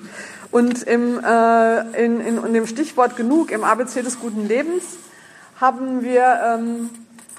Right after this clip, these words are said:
bearbeitet, dass es, äh, verschiedene Arten gibt, Dinge zu sehen. Und je nachdem, wie man sie sieht, kann es ein Genug geben oder kann es ein Nicht-Genug geben. Und ich glaube, dass sich das auch auf dieses Genug, was ich jetzt meine in Bezug auf diese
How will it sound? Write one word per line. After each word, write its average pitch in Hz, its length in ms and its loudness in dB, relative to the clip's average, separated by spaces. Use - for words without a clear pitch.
bearbeitet, 254 840 2
dass 247 140 2
es, - 220 -6
äh, 226 400 2
verschiedene 262 840 0
Arten 269 580 0
gibt, 277 380 -6
Dinge 294 240 2
zu 247 180 -4
sehen. 262 380 2
Und 214 200 -2
je 240 120 0
nachdem, 247 280 0
wie 262 100 0
man 262 200 2
sie 220 120 -4
sieht, 269 340 -6
kann 254 220 2
es 254 120 0
ein 226 180 2
Genug 254 280 -2
geben 240 260 0
oder 214 220 2
kann 226 220 -2
es - 180 -6
ein 202 120 -2
Nicht-Genug 202 480 -6
geben. 175 260 -4
Und 190 120 -2
ich 190 100 -14
glaube, 220 300 4
dass 226 160 -2
sich 226 100 -8
das 220 180 -8
auch 247 280 2
auf 226 160 0
dieses 233 320 -4
Genug, 240 440 0
was 214 200 0
ich 220 100 -4
jetzt 214 200 -2
meine 214 220 2
in 214 100 0
Bezug 214 360 -8
auf 202 260 0
diese 196 340 0